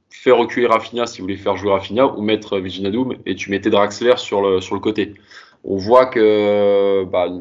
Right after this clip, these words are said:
là, on va dire le, le joueur le plus dangereux chez nous, ça a été le meilleur joueur, Kylian Mbappé,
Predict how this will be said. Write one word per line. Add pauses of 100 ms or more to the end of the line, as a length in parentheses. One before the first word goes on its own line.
(140)
là, (380)
on
va
dire
le,
le
joueur
le
plus
dangereux
chez
nous,
ça
a
été
le
meilleur
joueur, (460)
Kylian
Mbappé,